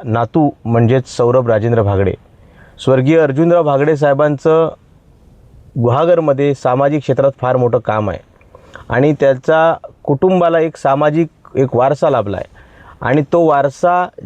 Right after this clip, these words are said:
जतन करून ठेवण्याचं काम सौरभसारखा युवक हा निश्चितपणाने भविष्यात करेल, ही खात्री राष्ट्रवादी काँग्रेस पक्षाला आहे.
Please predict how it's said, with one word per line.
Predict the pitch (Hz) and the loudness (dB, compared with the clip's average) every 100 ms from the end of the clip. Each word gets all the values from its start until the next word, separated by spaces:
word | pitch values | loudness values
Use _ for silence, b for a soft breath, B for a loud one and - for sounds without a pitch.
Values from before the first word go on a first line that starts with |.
| 117 | -4
जतन | 131 143 214 214 | -2 0 -2 0
करून | 180 180 | 0 0
ठेवण्याचं | 147 135 143 139 139 | 2 2 2 0 -2
काम | 131 131 110 - - - | 0 -2 -4 -12 -20 -2
सौरभसारखा | 135 143 156 - 143 131 151 | 0 2 0 0 -2 0 0
युवक | 127 123 160 143 _ _ _ _ - | 0 2 0 -2 _ _ _ _ -6
हा | 110 | -2
निश्चितपणाने | 131 131 185 185 185 185 208 | 0 0 0 -2 0 2 2
भविष्यात | 156 156 - 156 - | 2 0 0 -4 0
करेल, | 127 139 101 _ b b b b | 0 0 -4 _ b b b b
ही | 139 - | -4 0
खात्री | 139 139 202 | -2 0 2
राष्ट्रवादी | 180 143 160 156 151 | 2 0 0 0 2
काँग्रेस | 135 131 139 | 0 2 0
पक्षाला | - 120 - 127 | -2 -4 0 0
आहे. | 127 | 2